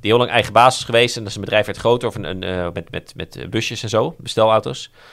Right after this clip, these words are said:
En dat hij op een gegeven moment te veel ruzie had met zijn eigen boekhouders, omdat hij dan had hij een hele vaste klant die al twintig jaar ieder jaar een nieuwe bus kan kopen. En die, eh,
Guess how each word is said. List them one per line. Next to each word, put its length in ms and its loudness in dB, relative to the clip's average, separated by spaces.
En 100 -4
dat 140 6
hij 100 -4
op 60 -6
een 80 0
gegeven 20 -4
moment 80 -10
te 80 -8
veel 120 2
ruzie 240 2
had 120 6
met 140 -2
zijn 140 -8
eigen 360 4
boekhouders, 520 0
omdat 220 -2
hij 100 -6
dan 100 2
had 140 -6
hij 80 -6
een 60 -4
hele 160 -2
vaste 240 -4
klant 200 2
die 100 -2
al 60 -2
twintig 260 -6
jaar 120 2
ieder 140 0
jaar 100 2
een 60 -4
nieuwe 160 -6
bus 120 -4
kan 140 -4
kopen. 420 0
En 140 -6
die, 220 -2
eh, 240 2